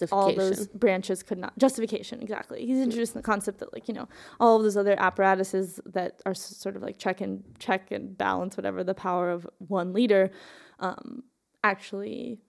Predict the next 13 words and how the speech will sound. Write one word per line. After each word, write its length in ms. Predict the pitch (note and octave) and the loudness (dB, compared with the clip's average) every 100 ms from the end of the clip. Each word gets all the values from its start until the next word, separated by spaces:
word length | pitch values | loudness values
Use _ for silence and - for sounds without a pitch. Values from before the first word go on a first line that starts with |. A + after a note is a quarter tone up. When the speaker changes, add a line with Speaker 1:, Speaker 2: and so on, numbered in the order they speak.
| _ _ _ | _ _ _
Speaker 1:
serve 560 | - - G#3 G3 F#3 F3+ | -8 0 2 2 0 -6
that 220 | F3 F3+ | -6 -6
leader 800 | F#3 F3+ F3+ F3+ F3+ F3+ F3+ - _ _ _ - | -6 -4 -4 -4 -6 -10 -12 -16 _ _ _ -10
or 140 | F3+ | -8
should 280 | - G#3 F3+ | -2 -2 -2
serve 220 | - F3+ | -4 -6
that 160 | F#3 - | -6 -6
leader 360 | G3+ F#3 F#3+ F#3+ _ _ _ _ _ _ - | -8 -6 -8 -10 _ _ _ _ _ _ -6
and, 100 | G3+ | -6
like, 140 | F#3+ - | -6 -6
funnel 320 | - G3 F#3+ | -2 -2 -2
into 200 | G3+ F#3+ | -4 -6
him. 340 | E3+ F#3 F#3 | -6 -6 -6